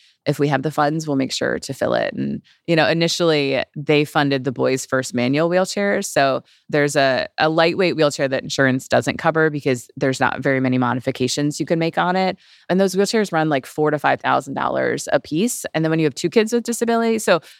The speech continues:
having a child with a disability is really expensive. Having two kids with a disability is astronomically <laughs> expensive. And to be able to spend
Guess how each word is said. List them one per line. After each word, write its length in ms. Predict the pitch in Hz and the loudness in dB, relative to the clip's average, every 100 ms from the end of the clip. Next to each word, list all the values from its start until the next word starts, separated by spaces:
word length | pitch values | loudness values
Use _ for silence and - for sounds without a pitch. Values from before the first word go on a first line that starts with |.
| - | -2
having 300 | 226 233 220 - | 2 2 0 0
a 100 | 185 | 2
child 320 | 202 165 156 | 2 2 2
with 140 | 156 | -2
a 40 | 143 | -2
disability 520 | 156 143 143 139 135 | -2 2 2 4 0
is 120 | 135 | 0
really 220 | 135 110 | 2 4
expensive. 540 | 98 - 82 - - 160 | 2 -2 -4 -4 -8 -2
Having 260 | 170 160 | 2 2
two 160 | 156 185 | 0 0
kids 240 | 185 160 | 2 0
with 200 | 151 147 - _ - | 2 -2 -2 _ -2
a 60 | |
disability 600 | 151 151 143 147 139 139 | 0 0 2 2 2 0
is 180 | 139 - | -4 -2
astronomically 760 | 147 139 151 139 139 - 180 233 | -2 0 2 2 0 0 0 0
<laughs> 0 | |
expensive. 680 | - 151 131 135 110 135 | 0 0 0 -2 -2 0
And 180 | 147 139 - - - | 0 -2 -6 -20 -14
to 140 | - 175 | -4 2
be 100 | 170 | 4
able 200 | 165 156 | 4 0
to 80 | |
spend 440 | 156 - 147 139 | -2 0 2 2